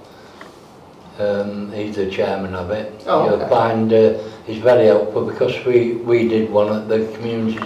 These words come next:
Speaker 1: centre. I opened it last year. So, um, he knows all about it inside out with the fire service.
Speaker 2: Right, okay, thank you. Okay,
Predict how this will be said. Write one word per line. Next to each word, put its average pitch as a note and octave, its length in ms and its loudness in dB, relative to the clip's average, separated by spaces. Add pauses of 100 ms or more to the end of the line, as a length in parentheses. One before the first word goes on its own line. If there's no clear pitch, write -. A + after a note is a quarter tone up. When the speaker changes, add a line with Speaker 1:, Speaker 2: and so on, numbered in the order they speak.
Speaker 1:
centre. A2 320 -4
I A#2+ 280 2
opened A#2 460 2
it A2 240 -6 (600)
last - 340 -4
year. G2+ 280 0 (760)
So, G#2+ 360 -2
um, G#2+ 340 -2
he A#2+ 180 0
knows A2 500 2 (640)
all A2+ 240 4
about F#2+ 320 -2
it G2 100 -6
inside G2+ 460 -6
out G2 320 -2
with G2+ 140 -2
the F#2+ 120 -6
fire - 360 2
service. F2+ 400 -2 (520)
Speaker 2:
Right, A#2 280 -6 (240)
okay, A2 200 -12 (360)
thank A2+ 240 -14
you. A2 80 -10 (2250)
Okay, D#3 200 -4